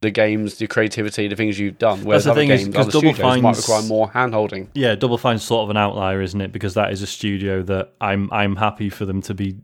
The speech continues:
Speaker 2: self-indulgent and just fuck around. <laughs> Do you know what I mean? Um, whereas, like, most other devs, that's not necessarily the case. But yeah, you, you would think at least, like, "Okay,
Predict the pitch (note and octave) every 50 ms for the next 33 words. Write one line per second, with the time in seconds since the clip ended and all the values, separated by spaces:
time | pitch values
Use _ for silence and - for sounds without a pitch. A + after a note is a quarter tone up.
0 | - G#2 G2 - - G#2+ G2+ F#2+ - G#2 G2 F#2+ - G#2 G2 G2 G2 F#2 G2 G2
1 | F#2+ F#2 - _ - - A#2 G2+ G2 F#2+ F#2+ - - - G#2 - - - - -
2 | - - A2 G#2 A2 A2 G2+ G#2 G2 - - - D3 C3 D3 D#3+ E3 C#3+ D#3+ D#3
3 | E3 C#3 - - _ _ _ - _ - - A3+ A3+ A3 G3 C3+ - A#2+ A2 G#2+
4 | G#2 G2+ G2+ G2 A2 G#2 G#2 G2 G#2 G2+ A#2+ A#2+ A2+ A2+ G#2+ G#2+ G2+ - - A2
5 | F#2 G2 F#2 F#2+ G2 F#2+ F#2 - - - - - G#2 - - G2 F#2 - G#2 G2+
6 | F#2+ F2+ F2+ - - G2 F#2+ - - D3+ F3 F#3+ C3+ A#2 B2 C3+ - C#3+ C#3+ C#3+
7 | D3 C#3+ - - F3+ E3+ - - D3+ C#3+ D3 C3+ B2+ A#2+ - - A#2+ A#2 - D#3+
8 | D#3 C3+ - B2 A#2 A#2